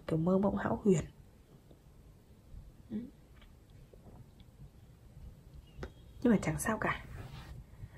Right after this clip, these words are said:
Miễn là bạn, ừ, không bị tưởng tượng như kiểu ngáo đá xong rồi bơi giữa đường hay là cầm dao chém người là được.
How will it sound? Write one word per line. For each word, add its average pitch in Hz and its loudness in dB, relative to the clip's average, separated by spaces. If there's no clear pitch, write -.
Miễn 240 8
là 269 10
bạn, 185 4
ừ, 170 4
không 226 4
bị - 6
tưởng 165 8
tượng 190 6
như 208 6
kiểu 170 6
ngáo 160 6
đá 170 4
xong 214 2
rồi 170 6
bơi 214 12
giữa 320 6
đường 202 12
hay 180 6
là 180 2
cầm 160 4
dao 185 6
chém 165 4
người 226 10
là 156 8
được. 160 8